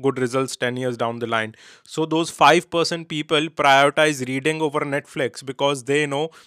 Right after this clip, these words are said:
they will get better results over the long period of time by this activity. But ninety-five percent people prioritize Netflix over books reading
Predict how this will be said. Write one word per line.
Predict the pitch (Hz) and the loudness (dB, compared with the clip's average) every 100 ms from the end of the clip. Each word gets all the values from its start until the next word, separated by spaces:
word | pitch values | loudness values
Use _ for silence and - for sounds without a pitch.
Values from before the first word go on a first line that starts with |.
| _ | _
they | 127 143 | 0 0
will | 147 143 | 0 0
get | 143 131 | -2 0
better | 127 123 143 | 0 2 0
results | 127 117 135 - | 0 -2 -4 -2
over | 139 | -4
the | 127 131 | -2 0
long | 123 127 | 2 0
period | 127 127 127 | -4 -4 0
of | 127 - | -2 0
time | 123 117 123 | -2 -2 2
by | 123 | 2
this | 117 123 - | 2 -4 -2
activity. | 117 - 127 117 117 113 | -4 -4 -8 -8 -8 -10
But | 113 135 139 | -4 -4 2
ninety-five | 139 165 175 190 170 165 | 2 2 0 4 4 4
percent | 156 156 165 156 | 0 0 -2 -4
people | 147 151 160 160 - - - | -4 0 0 -2 -16 -20 -6
prioritize | 135 139 143 139 151 143 | 4 6 6 4 0 -2
Netflix | 131 135 131 - 147 - - | -2 -4 -4 -4 -4 -6 -6
over | 135 120 127 | -2 0 0
books | 113 131 123 127 | 0 -4 -4 -10
reading | 120 117 113 | -8 -4 -4